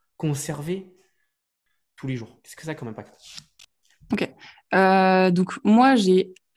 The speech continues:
Speaker 2: pas du tout cherché la notoriété. En fait, moi, j'avais commencé mon compte Instagram dans le but de pouvoir partager mon expérience et vraiment montrer que,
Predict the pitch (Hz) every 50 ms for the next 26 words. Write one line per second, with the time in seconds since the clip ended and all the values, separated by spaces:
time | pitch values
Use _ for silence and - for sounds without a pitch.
0 | _ _ _ _ - - 214 196 185 180 202 214 214 - 247 233 226 208 - -
1 | 220 214 185 185 185 185 185 190 185 185 - 226 220 220 208 214 185 185 180 180
2 | 175 170 - 185 185 185 180 - 196 196 185 180 - 180 180 185 175 - - 180
3 | 180 185 202 214 202 180 180 180 175 180 208 196 180 175 180 - 185 180 - _
4 | - 196 180 - - - 190 185 185 202 208 208 196 190 185 180 185 - - 180
5 | 175 185 208 214 208 - 180 170 170 180 185 190 196 190 180 180 175 - 196 190
6 | 190 - - 190 196 208